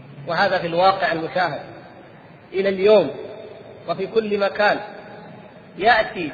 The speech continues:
شياطين تتلبس، تلبس على الناس أنها ملائكة،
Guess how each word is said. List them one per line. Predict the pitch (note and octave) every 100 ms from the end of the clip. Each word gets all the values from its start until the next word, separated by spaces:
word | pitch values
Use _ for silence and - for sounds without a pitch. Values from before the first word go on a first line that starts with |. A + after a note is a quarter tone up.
| -
شياطين | G3+ G#3+ G#3 B3 G#3+ D3 - - - - -
تتلبس، | F#3 G#3 A#3 F#3+ E3+ E3 - - - - - F3
تلبس | A3+ G#3+ F3+ F3+ -
على | F3+ G#3+
الناس | G#3 A3+ A#3 A#3 - - - - - - - - - - -
أنها | A3 B3
ملائكة، | B3+ C4+ A3 -